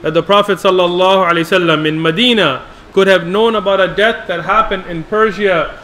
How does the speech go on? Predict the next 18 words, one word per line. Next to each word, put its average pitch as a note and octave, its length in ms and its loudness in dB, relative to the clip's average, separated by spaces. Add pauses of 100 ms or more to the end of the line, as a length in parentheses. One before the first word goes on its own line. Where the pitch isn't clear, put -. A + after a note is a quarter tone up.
(140)
that E3+ 240 -4
even A#3 340 -4
the F3+ 120 -4 (100)
people B3+ 400 -2
of F3+ 160 -2
Persia A#3+ 420 0
did F3+ 220 -8
not G#3 240 -4
know A3 160 -2
about G3+ 320 -2
until G3 460 -2
later. D#3 400 0 (1120)
So F#3 160 -4
Badan, A#3 760 2 (440)
the F3 140 0
governor A#3+ 580 2
of F3 240 -4
Yemen, A3 460 0